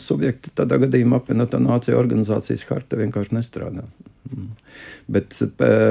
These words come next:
nekādu citu mehānismu, kā izņemot drošības padomu, kur vienīgā ir tiesības izveidot šādu tribunālu, nav. Un kā jau es teicu, tad, ā, ar, ā, Dienvidslāvijā tā situācija bija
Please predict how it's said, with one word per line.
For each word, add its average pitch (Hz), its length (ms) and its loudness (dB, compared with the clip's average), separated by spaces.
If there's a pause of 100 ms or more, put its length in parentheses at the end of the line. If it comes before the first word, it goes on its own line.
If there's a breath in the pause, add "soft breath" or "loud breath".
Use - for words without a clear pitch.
(100)
nekādu 110 640 4
citu 117 300 2
mehānismu, 113 760 2
kā 120 200 2
izņemot 107 360 2
drošības 113 480 4
padomu, 120 480 4
kur 113 160 0
vienīgā 107 480 4
ir 104 80 -6
tiesības 107 560 0
izveidot 104 400 -2
šādu - 300 -4
tribunālu, - 580 -2
nav. 123 180 0 (460 loud breath)
Un 113 160 2
kā 113 160 4
jau 110 160 8
es 107 160 2
teicu, 113 460 2
tad, 104 240 2
ā, 104 200 4 (640 soft breath)
ar, 107 160 2
ā, 104 220 2 (520)
Dienvidslāvijā 107 880 6
tā 107 160 -2
situācija 104 720 2
bija 107 180 2